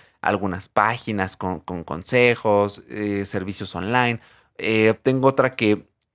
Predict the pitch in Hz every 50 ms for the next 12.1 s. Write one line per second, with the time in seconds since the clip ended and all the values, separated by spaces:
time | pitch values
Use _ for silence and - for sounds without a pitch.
0 | - - - - - - - 123 - - 135 135 147 160 160 156 156 156 156 156
1 | 147 127 110 101 - - - - - - 107 - - 120 110 107 110 113 113 110
2 | - - 120 117 113 - 127 131 - 135 - - 175 160 156 135 123 104 95 95
3 | 95 98 101 101 104 92 - 92 - 107 107 - - 117 110 117 113 - - 120
4 | 120 120 120 - - - - - 139 139 135 135 135 143 170 160 170 165 156 147
5 | 143 156 156 156 156 156 - - 143 143 143 147 170 175 160 160 156 139 135 120
6 | 110 110 - 123 117 117 117 110 - - - - - 151 156 175 165 190 196 185
7 | 190 190 202 196 196 - 180 143 135 135 - 131 127 127 - - 117 131 - -
8 | - 139 131 147 147 151 147 139 - - 139 127 123 - - 139 139 131 135 -
9 | 135 - 127 120 - - 117 107 - - - 123 - - 110 104 - - - _
10 | _ _ - 104 104 101 101 98 92 - - 107 - 101 104 107 113 113 117 110
11 | 107 98 98 95 92 - - 98 95 113 117 110 98 92 - - 98 117 143 175
12 | -